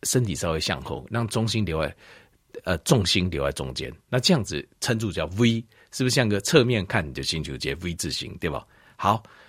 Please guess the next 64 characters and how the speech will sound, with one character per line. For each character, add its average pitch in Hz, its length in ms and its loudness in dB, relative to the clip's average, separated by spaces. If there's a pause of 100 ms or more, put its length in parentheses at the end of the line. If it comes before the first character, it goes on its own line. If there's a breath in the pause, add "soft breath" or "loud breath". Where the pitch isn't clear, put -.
那 147 100 2
接 214 200 4
下 202 140 6
来 113 120 4
两 95 260 0
只 143 120 2
手， - 280 2 (440)
哎， 98 80 2
部 71 220 2
分， 73 220 -2 (560 soft breath)
你 - 120 -4
就 131 140 4
假 69 220 4
设 - 280 4 (1000)
你 90 100 0
现 135 200 4
在 123 200 6 (140)
两 80 220 -4
只 82 100 -2
手， 92 120 -2
你 92 140 2
现 160 140 6
在 139 40 8
已 - 40 6
经 117 80 0
撑 123 200 2
住 110 180 -2
了， 80 60 -4
对 110 140 0
吧？ 110 220 -2
好， 85 180 -4
两 85 180 -4
只 123 120 -2
手 - 180 -2
稍 - 140 -6
微 101 60 -4
轻 113 200 -4
轻 113 180 -2
举 78 160 -8
起 - 160 -4
来， - 160 -10 (380 loud breath)
大 110 120 0
概 104 140 2
在 90 220 0
肚 127 220 -4
子 76 120 -10
前 71 180 -8
面 73 220 -8
这 67 80 -8
样， 65 140 -8 (160)
把 107 80 2
肚 107 200 4
头 69 200 0
前 64 200 -8
这 62 120 -8
样。 69 120 -10 (360 loud breath)
然 104 160 6
后 180 160 8
呢， 131 200 6 (340 soft breath)
假 135 240 4
装 139 360 4 (300)
你 110 200 0
左 120 300 -4
边 107 380 2